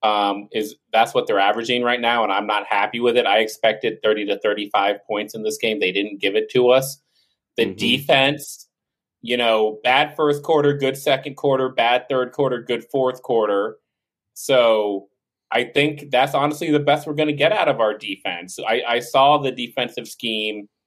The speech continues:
Speaker 1: actually break out of those shell coverages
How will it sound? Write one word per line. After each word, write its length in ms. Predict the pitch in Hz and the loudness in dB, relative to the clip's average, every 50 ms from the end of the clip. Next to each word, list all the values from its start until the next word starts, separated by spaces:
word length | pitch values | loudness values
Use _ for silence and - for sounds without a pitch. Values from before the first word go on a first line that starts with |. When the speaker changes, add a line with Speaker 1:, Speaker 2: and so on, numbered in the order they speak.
| _ _ _ _ _ _ _ _ _ _ | _ _ _ _ _ _ _ _ _ _
Speaker 1:
actually 420 | - 120 143 143 - 185 165 147 139 | -2 -2 -2 -2 -2 -4 -2 -2 -2
break 380 | 143 131 135 143 147 143 - - | -2 0 0 0 0 0 -2 -6
out 360 | 104 107 123 135 143 143 143 - | -2 0 2 4 2 2 0 0
of 360 | 123 123 123 123 120 117 117 | 2 2 4 4 2 2 0
those 220 | 123 123 120 123 123 | 0 0 0 0 -2
shell 260 | - 139 131 123 117 - | 0 2 2 2 0 0
coverages 680 | - 139 131 135 135 123 117 107 101 95 92 92 - | 0 0 0 0 -2 -4 -6 -6 -6 -6 -8 -10 -12